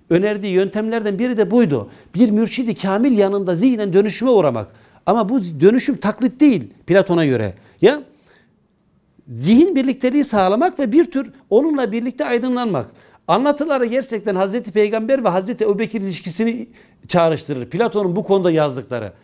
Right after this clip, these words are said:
Yani kaldırsan o, e, mürşidi ve, e, talebeyi yerine Hazreti Peygamber, Hazreti Ebubekir'i yazsan bizim öğrendiğimiz kadarıyla gerçekten hiçbir sapma olmuyor. Bu kadar benziyor yani. Bu bir zihin uyumu. Dolayısıyla dediler ki bir grup insanlar,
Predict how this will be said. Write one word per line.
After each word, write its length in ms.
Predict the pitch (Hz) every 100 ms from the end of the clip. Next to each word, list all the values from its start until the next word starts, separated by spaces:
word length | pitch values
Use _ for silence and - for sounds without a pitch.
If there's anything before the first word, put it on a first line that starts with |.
| _ _
Yani 220 | 180 190 185
kaldırsan 600 | 185 226 233 262 285 262
o, 220 | 214 - - _ -
e, 300 | 156 151 147
mürşidi 580 | 151 214 - 214 240 214
ve, 220 | 180 135 - _ _ -
e, 220 | 160 147
talebeyi 520 | 202 214 185 185 175
yerine 420 | 202 240 233 185 - _
Hazreti 400 | _ 180 214 262
Peygamber, 440 | 214 214 220 226 190
Hazreti 380 | 180 196 240 226
Ebubekir'i 460 | 202 214 - 240
yazsan 440 | 208 165 - 156 139
bizim 340 | 160 233 196
öğrendiğimiz 580 | 160 175 185 175 202 196
kadarıyla 520 | 180 165 156 185 277 - _
gerçekten 580 | 147 349 - 285 - 262
hiçbir 240 | 247 302
sapma 360 | - 254 247 294
olmuyor. 440 | 285 226 151 120
Bu 80 | 262
kadar 320 | 233 233 254
benziyor 340 | 233 233 202 202
yani. 320 | 123 101 98 - _ _ _ _ -
Bu 420 | 185 339 381 - _ _
bir 120 | 311
zihin 380 | 294 190 247 330
uyumu. 320 | 247 180 131
Dolayısıyla 760 | 117 202 302 - 349 170 151 131
dediler 360 | 185 294 415 403
ki 260 | 165 117
bir 120 | 156 196
grup 260 | 175 147
insanlar, 560 | 160 147 151 156 220